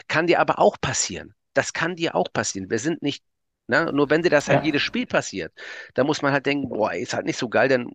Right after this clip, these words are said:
Speaker 1: ne, so. Dann kriegst du aber auch messbar gesehen weniger Spiele in der Bundesliga. Also
Speaker 2: Ja.
Speaker 1: pfeife ich jetzt eine Karre Mist zusammen, ja, ähm, dann, äh,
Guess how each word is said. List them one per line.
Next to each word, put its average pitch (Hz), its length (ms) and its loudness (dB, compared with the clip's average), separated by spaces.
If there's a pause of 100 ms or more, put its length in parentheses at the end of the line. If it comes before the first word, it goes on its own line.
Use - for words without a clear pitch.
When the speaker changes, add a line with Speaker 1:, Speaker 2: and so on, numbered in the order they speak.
(140)
Speaker 1:
ne, 117 200 -2
so. 101 240 -8 (300)
Dann 135 120 0
kriegst - 280 -4
du 180 60 6
aber 101 260 0
auch 113 220 -2
messbar 104 520 0
gesehen 127 460 -2
weniger 113 360 0
Spiele 226 360 -4
in 110 80 -2
der 98 100 -4
Bundesliga. 80 720 -10
Also 113 180 2
Speaker 2:
Ja. 123 80 8
Speaker 1:
pfeife 135 320 4
ich - 220 -12
jetzt 113 240 -4
eine 113 80 -4
Karre 123 240 0
Mist 175 180 0
zusammen, 113 400 -2
ja, 131 240 0 (540)
ähm, 120 400 0 (320)
dann, 135 300 2
äh, - 120 -8